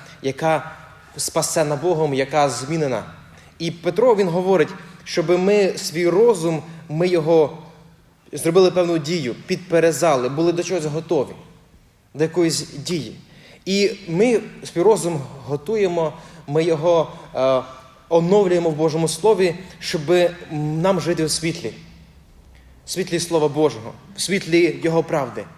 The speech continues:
А це є Ісус. Іван говорить, євангелист, що Слово сталося плоттю. І він каже, що в ньому було світло.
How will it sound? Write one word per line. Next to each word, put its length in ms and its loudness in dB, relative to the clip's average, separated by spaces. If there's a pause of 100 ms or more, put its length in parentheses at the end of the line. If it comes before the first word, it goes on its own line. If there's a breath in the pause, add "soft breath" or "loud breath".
А 80 -12
це 180 -4
є 260 -4
Ісус. 440 -10 (600 soft breath)
Іван 220 2
говорить, 420 2 (180 loud breath)
євангелист, 440 0 (300 loud breath)
що 320 0 (520)
Слово 880 0
сталося 460 0
плоттю. 580 -2 (1200 soft breath)
І 140 -2
він 120 0
каже, 200 2
що 220 0
в 100 -2
ньому 140 0
було 200 2
світло. 540 -6